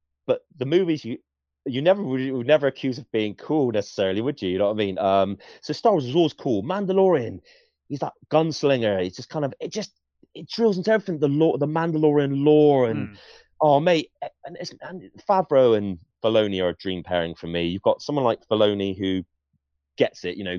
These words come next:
Speaker 1: gets the
Speaker 2: Yeah.
Speaker 1: lore, gets, gets, you know, he was the protege to Lucas, gets it, and then got someone like Favreau who's just a really, really good, uh, filmmaker, or in this case, a
Speaker 2: Hmm.
Speaker 1: T V show. He knows what people want, and
Speaker 2: Yeah.
Speaker 1: they literally seem to do it with,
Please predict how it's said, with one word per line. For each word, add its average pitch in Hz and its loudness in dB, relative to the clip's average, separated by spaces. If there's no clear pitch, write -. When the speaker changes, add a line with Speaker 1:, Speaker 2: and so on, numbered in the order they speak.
Speaker 1:
gets - -4
the 170 -2
Speaker 2:
Yeah. 156 2
Speaker 1:
lore, 95 2
gets, - -4
gets, - -2
you 113 -8
know, 101 -4
he 95 -4
was 98 -10
the 98 -12
protege 110 -4
to 98 -10
Lucas, 107 -2
gets - -6
it, - -4
and 101 -10
then 104 -6
got - -6
someone 131 -4
like - -10
Favreau 110 0
who's 92 -4
just - -10
a 87 -6
really, 107 0
really 82 -2
good, 92 0
uh, 73 -2
filmmaker, 76 -2
or 80 0
in 92 -2
this 92 -4
case, 90 -4
a 131 -12
Speaker 2:
Hmm. 113 -14
Speaker 1:
T 90 -8
V 80 -8
show. - -8
He 82 -2
knows 127 2
what 117 -2
people 92 -4
want, 90 0
and 123 0
Speaker 2:
Yeah. 127 -2
Speaker 1:
they 131 -2
literally 139 -4
seem 143 -8
to 131 -8
do 139 0
it - 0
with, 139 -4